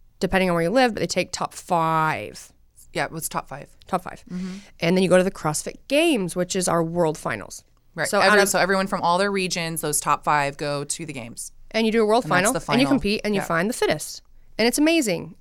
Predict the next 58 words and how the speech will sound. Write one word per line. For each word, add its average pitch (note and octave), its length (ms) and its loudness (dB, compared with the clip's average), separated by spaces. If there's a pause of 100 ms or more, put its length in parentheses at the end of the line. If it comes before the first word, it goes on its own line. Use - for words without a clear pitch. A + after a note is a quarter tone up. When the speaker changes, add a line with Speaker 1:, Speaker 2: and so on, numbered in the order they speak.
Speaker 1:
And, F#3+ 300 -2
um, E3+ 560 2
Speaker 2:
But - 120 -18
that's C3 220 -6
not - 200 -10 (160)
how - 120 -2
Speaker 1:
it's - 140 2
Speaker 2:
it G3 40 0
is G3+ 40 -2
Speaker 1:
not G3 300 2
Speaker 2:
now. - 40 -20 (440)
Speaker 1:
how A3 200 2
it A3+ 80 4
is C#4 260 2
this, B3+ 360 0
uh, B3 260 4
this A#3 200 -2
next F#3+ 220 0
season. C4 340 4
There's A3 140 0
a G#3+ 40 0
lot A3 140 6
of G#3 80 0
unknown. A3 580 2 (260)
We G#3+ 120 4
do C4 240 4
know C4 280 4
that G3+ 120 -4
there F#3+ 100 4
are F#3 100 2
no G3 200 4
more F#3+ 180 2
CrossFit F3+ 380 -2
regionals, A#3+ 840 0 (640)
um, F3 500 0 (840)
but G#3 240 2
they G3+ 140 2
are G3+ 120 2
going G3 220 2
to F#3+ 60 0
be G3 80 -2
using, F#3 380 0
like, E3 160 -2
sanctioned F3+ 520 0
events, E3+ 480 0
like, F3 240 -10
big F3 160 0
events F#3+ 260 0
that - 80 -6
will E3 60 -4
kinda E3+ 220 -4
replace D#3 500 -4
that. B3+ 300 -2
And F#3 140 -6
they'll F3 80 0
still F#3 240 -2
be F#3+ 120 -2
ha-, F#3 260 -4